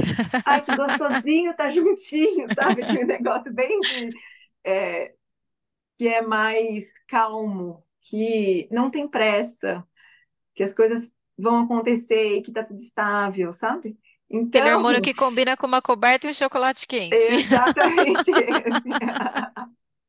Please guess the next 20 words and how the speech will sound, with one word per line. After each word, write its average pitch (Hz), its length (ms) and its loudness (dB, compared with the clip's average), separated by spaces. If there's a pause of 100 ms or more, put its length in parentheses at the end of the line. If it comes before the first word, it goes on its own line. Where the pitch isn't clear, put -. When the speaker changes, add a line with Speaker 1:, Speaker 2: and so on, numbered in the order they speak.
(720)
Speaker 2:
Esse 262 420 0
hormônio, 247 720 -2
né, 220 300 -6
é, 220 420 -8
é 214 40 -4
da 233 140 0
terceira 247 560 -2
fase, 208 580 -8
que - 100 -6
é 233 40 0
uma 262 180 0
fase 247 500 -2
em 240 60 -4
que 277 100 -10
o 262 40 -8
relacionamento 269 440 -8
já 277 100 -8
tem 285 160 -10
alguns 302 360 -6
anos. 220 460 -2